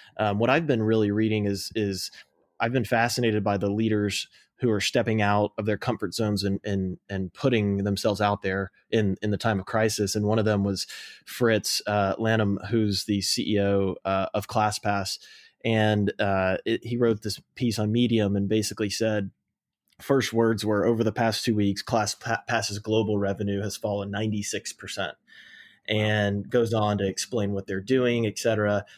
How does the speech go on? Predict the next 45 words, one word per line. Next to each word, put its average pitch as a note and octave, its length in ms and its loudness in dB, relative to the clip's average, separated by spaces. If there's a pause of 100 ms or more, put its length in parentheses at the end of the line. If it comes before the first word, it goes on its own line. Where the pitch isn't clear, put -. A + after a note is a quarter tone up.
(120)
And A#2+ 120 2
this C3 140 0
is A#2+ 60 0
a A2 60 2
billion A2 300 2
dollar G2+ 220 2
unicorn, G2+ 440 -4
right? G2 220 -4
So - 140 -6
this G#2 240 -4
is, - 300 -4
this G#2+ 120 -8
is A2 60 -8
as G#2 160 -8
serious A2+ 380 -2
as G2 120 -14
it F2 100 -20
gets. A#2 380 -2 (320)
So - 160 -4
they're, B2+ 400 2
they're C#3+ 140 2
pivoting A2+ 440 0
into G#2+ 240 -2
a G2+ 40 0
live G2+ 240 0
stream G#2 300 0
model. G2+ 420 0
And G2+ 160 -4 (320)
I A#2+ 80 -2
think D#3+ 200 0
another A#2 340 2
good A2 240 0
one G2+ 260 0
is - 320 -4
something, G#2+ 560 -2
David, A2 260 0
I A2 60 2
think G#2+ 240 -4
you A2+ 80 0
were A#2 80 2
talking G#2+ 300 -2
about G2 200 -6
before G#2+ 320 -4
the G2 100 -4
show. G#2 540 0